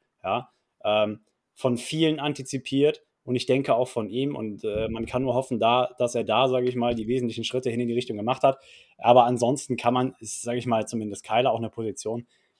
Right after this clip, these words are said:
äh, beziehungsweise Quarterback bei uns eine Position, der man sich sehr, sehr sicher sein kann. Und insofern würde ich da ein sure thing hinterschreiben. Ähm,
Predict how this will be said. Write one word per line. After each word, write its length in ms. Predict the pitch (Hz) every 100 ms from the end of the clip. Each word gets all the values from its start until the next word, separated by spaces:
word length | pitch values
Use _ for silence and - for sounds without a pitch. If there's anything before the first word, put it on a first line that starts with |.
| -
äh, 200 | 110 104
beziehungsweise 420 | 104 117 107 101
Quarterback 320 | 120 123 110
bei 60 | 107
uns 120 | 117
eine 60 |
Position, 400 | 107 110 101 123
der 120 | 120 110
man 120 | 107
sich 160 | 110
sehr, 160 | 104 123
sehr 140 | 120
sicher 260 | 113 151 180
sein 220 | 160 160
kann. 180 | 156 156
Und 80 | 123
insofern 500 | 110 127 - 143 135 _ _ _
würde 200 | 120 139
ich 100 | 131
da 280 | 120 120 - _ 139
ein 40 |
sure 400 | 123 147 160 165
thing 240 | - 175
hinterschreiben. 720 | 185 165 135 113 - 95 82 80 _ _ _ _
Ähm, 460 | 113 113 113 113